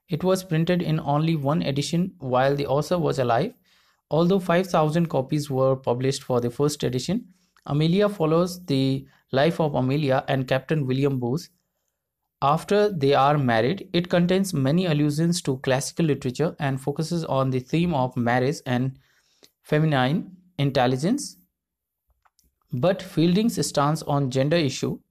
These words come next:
cannot be determined because of the lack of authorial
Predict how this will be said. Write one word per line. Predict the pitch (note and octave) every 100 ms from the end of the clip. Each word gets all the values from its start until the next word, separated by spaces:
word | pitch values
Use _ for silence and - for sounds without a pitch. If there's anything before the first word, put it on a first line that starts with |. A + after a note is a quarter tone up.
| _ _ _ _ _ _ _ _ _ _ _ _ _ -
cannot | D#3+ F3 G3+ E3+
be | D#3 E3+
determined | D#3 C#3+ D#3 C3 C3 D#3+ C#3+
because | C#3+ F3 -
of | C#3 C3+ -
the |
lack | B2 B2+ C#3+ C#3+
of | - -
authorial | B2 B2+ C#3+ C#3 - - C3+ D#3 B2 D3+